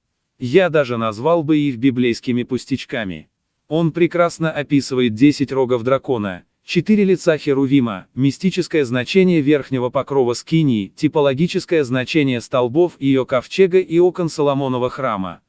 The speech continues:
Но он едва касается людских грехов, искушений и нужд современных людей. Такая проповедь напоминает мне льва, гоняющегося за мышью, или военный корабль, пускающийся на поиски потерянной бочки.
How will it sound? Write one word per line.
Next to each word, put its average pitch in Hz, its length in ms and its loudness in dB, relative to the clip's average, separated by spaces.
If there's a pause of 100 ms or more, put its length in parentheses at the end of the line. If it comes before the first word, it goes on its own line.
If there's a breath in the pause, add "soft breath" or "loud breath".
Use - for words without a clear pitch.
(160)
Но 165 220 -2
он 190 120 0
едва 185 340 2
касается 160 560 -2
людских 127 420 -2
грехов, 123 600 -2
искушений 156 720 0
и 139 100 -4
нужд 156 300 0
современных 123 640 -2
людей. 104 400 0 (420)
Такая 160 420 0
проповедь 135 540 0
напоминает 139 640 -2
мне 139 200 2
льва, 123 480 -2
гоняющегося 135 800 -2
за 139 180 0
мышью, 131 540 -2
или 135 220 2
военный 143 460 0
корабль, 120 520 -4 (120)
пускающийся 175 800 0
на 147 200 0
поиски 151 400 0
потерянной 151 640 2
бочки. 123 560 -2